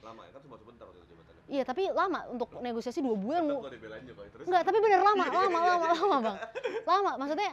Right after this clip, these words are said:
Speaker 2: kalau misalnya Pak Ahok kan biasanya emang nggak mau lama gitu kan. Biasanya mau cepet,
Speaker 1: Langsung
Speaker 2: eh,
Speaker 1: tak,
Speaker 2: iya,
Speaker 1: tak,
Speaker 2: langsung
Speaker 1: tak
Speaker 2: tak-tak
Speaker 1: gitu
Speaker 2: gitu.
Speaker 1: ya,
Speaker 2: Kalau
Speaker 1: ya.
Speaker 2: Pak Jokowi kan emang ada pendekatan solonya gitu.
Speaker 1: Ya,
Speaker 2: Jadi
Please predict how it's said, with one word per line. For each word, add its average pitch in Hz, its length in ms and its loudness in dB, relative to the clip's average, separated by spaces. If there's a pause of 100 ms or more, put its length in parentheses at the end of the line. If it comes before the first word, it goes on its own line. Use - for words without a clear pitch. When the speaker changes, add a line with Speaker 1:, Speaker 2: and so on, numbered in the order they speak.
(120)
Speaker 2:
kalau 262 240 2
misalnya 240 320 -2
Pak 233 160 -4
Ahok 240 160 0
kan 370 160 0
biasanya 262 320 -2
emang 254 240 -6
nggak 185 160 -2
mau 180 240 -6
lama 180 320 -8
gitu 175 160 -12
kan. 170 240 -8
Biasanya 190 240 -10
mau 226 80 -6
cepet, 269 240 -8
Speaker 1:
Langsung 233 240 -4
Speaker 2:
eh, 131 80 -16
Speaker 1:
tak, 127 160 -12
Speaker 2:
iya, 233 240 -2
Speaker 1:
tak, 165 80 -4
Speaker 2:
langsung 202 240 -6
Speaker 1:
tak 196 80 -6
Speaker 2:
tak-tak 170 180 -4
Speaker 1:
gitu 175 60 -12
Speaker 2:
gitu. 180 140 -10
Speaker 1:
ya, 185 40 -16
Speaker 2:
Kalau 196 120 -4
Speaker 1:
ya. 180 40 -16
Speaker 2:
Pak 202 140 -2
Jokowi 226 240 -4
kan 311 160 -4
emang 233 200 -8 (200)
ada 185 240 -8
pendekatan 185 480 -10
solonya 196 420 -8
gitu. 170 160 -14
Speaker 1:
Ya, 165 140 -12
Speaker 2:
Jadi 208 140 -8